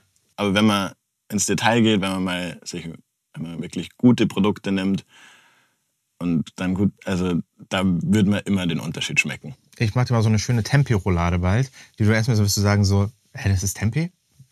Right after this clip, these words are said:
Speaker 2: Ich, ich, okay, ich hab's mal beim Restaurant, hab ich mir das mal bestellt und das war sehr lecker. Ich glaub,
Speaker 1: Ja.
Speaker 2: ich kann das selbst nicht machen. Aber ich bin, äh, auch da, ja,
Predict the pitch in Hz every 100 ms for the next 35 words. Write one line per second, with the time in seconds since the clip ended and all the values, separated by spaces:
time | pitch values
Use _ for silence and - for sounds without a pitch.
0 | - 113 - - - - 104 104 101 92
1 | 104 95 101 98 92 90 98 90 92 98
2 | 90 95 90 98 95 90 98 92 95 92
3 | 95 - - 107 95 - 101 95 - -
4 | 95 95 92 - - - 107 101 127 123
5 | 110 110 104 - - 104 - 110 113 113
6 | - - - - 113 107